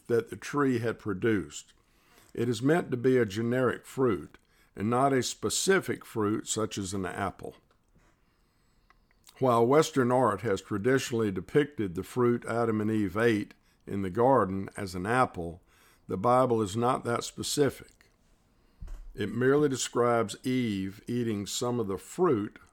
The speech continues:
and sharing it with Adam. Our next reading comes from Romans chapter five, verses six through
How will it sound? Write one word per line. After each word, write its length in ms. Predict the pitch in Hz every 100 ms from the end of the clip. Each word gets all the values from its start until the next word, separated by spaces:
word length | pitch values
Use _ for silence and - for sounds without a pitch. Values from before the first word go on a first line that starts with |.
| _ _ _
and 180 | - 98
sharing 500 | - 135 135 113 104
it 100 | 92
with 180 | 90 113
Adam. 440 | 107 107 71 64 - _ _ _ _ - - _ _ _ _ _ _ _ _ _ _ _ _ _ _ _ - - _ _ _ _ _ _ _ _ _ _ _
Our 100 | 127
next 380 | 139 175 180 -
reading 320 | 151 139 131
comes 320 | 139 139 131
from 320 | - 120 104 104
Romans 580 | 131 139 113 98 101
chapter 400 | - 113 - 101
five, 580 | - 123 113 107 101 101
verses 420 | 101 101 - 95
six 440 | - 127 120 - -
through 400 | - 117 110